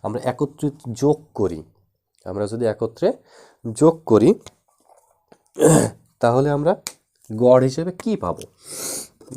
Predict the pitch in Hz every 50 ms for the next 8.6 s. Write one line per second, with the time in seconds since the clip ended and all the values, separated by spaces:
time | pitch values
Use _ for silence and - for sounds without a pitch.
0 | 113 113 113 101 101 104 151 - _ _ _ _ _ _ _ _ _ _ - 117
1 | 113 107 107 104 110 117 120 123 123 131 127 127 123 127 127 120 120 120 113 113
2 | 110 110 110 110 107 107 107 110 113 _ _ _ _ _ - - 120 120 120 110
3 | 117 - - 110 107 107 107 107 107 104 _ _ _ _ _ _ _ 117 117 120
4 | 120 117 113 117 - - 113 110 104 107 107 107 107 107 - _ _ _ _ _
5 | _ _ _ _ _ _ - 120 123 123 120 117 117 117 - - 117 110 110 107
6 | 92 127 139 156 175 175 165 - 143 139 160 175 196 - _ _ - 113 113 120
7 | 123 127 127 123 131 139 170 226 262 262 _ _ _ _ _ - 123 110 98 104
8 | 104 107 107 113 113 117 - _ _ 175 190 -